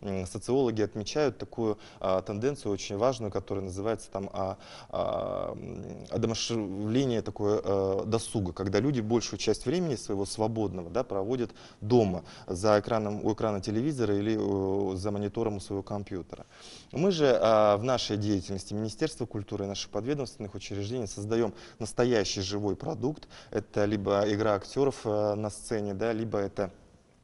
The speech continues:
исполнители, музыканты, которые выступают на сцене филармонии. И это,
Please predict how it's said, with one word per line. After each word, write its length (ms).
исполнители, 500
музыканты, 500
которые 300
выступают 420
на 80
сцене 280
филармонии. 640
И 140
это, 340